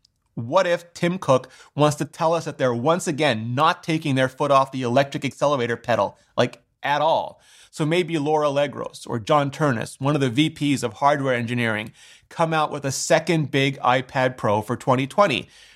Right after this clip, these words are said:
this one having everything the last one just didn't. Now, again, rumors are saying next spring is more likely, but nothing makes sense this year anyway. So I'm including it for the sake of just <laughs> including it. And maybe it's only five G with the Qualcomm X fifty-five modem,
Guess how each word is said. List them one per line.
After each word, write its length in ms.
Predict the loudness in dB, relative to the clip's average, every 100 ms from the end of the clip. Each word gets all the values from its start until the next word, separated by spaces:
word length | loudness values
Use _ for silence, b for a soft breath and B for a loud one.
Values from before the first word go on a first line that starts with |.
| B
this 200 | -2 0
one 200 | 0 0
having 560 | 0 0 0 -2 -6 _ 2
everything 640 | 2 2 -2 0 0 0
the 100 | 0
last 380 | 2 0 0 -2
one 240 | 0 0
just 240 | -2 -6 -8 _ _ 0
didn't. 400 | 0 0 -4 -10 b b b b b
Now, 320 | 0 0 -2 _ _ _ -4
again, 320 | 0 0 0
rumors 320 | 0 2 0
are 120 | -2
saying 400 | -2 0 0 0
next 240 | 0 -2 -4
spring 340 | -2 0 0
is 140 | -2
more 180 | 0 0
likely, 480 | 2 -2 -4 -8 -10 B B B
but 120 | 2
nothing 320 | 2 0 0
makes 240 | 0 0 0
sense 260 | 0 0
this 220 | -4 -2
year 280 | 0 0 0
anyway. 460 | -2 0 0 -2 -10 _ _
So 160 | 0
I'm 160 | 0 2
including 440 | -2 -2 0 0
it 120 | 0 -2
for 140 | -2
the 80 | -2
sake 300 | 0 -2 -2
of 280 | -4 -6 -12
just 180 | -14 _ -6
<laughs> 80 |
including 420 | -6 0 0 0 -2
it. 220 | -8 -8
And 160 | -4 0
maybe 300 | 2 2 0
it's 120 | 0
only 260 | 0 0 -2
five 420 | 2 2 2 -2
G 280 | -2 -2 -2
with 220 | -4 -6
the 80 | -8
Qualcomm 500 | -4 -4 -2 -2 -2
X 180 | -4 -6
fifty-five 500 | -8 -4 0 0 0
modem, 500 | -2 -2 -4 -8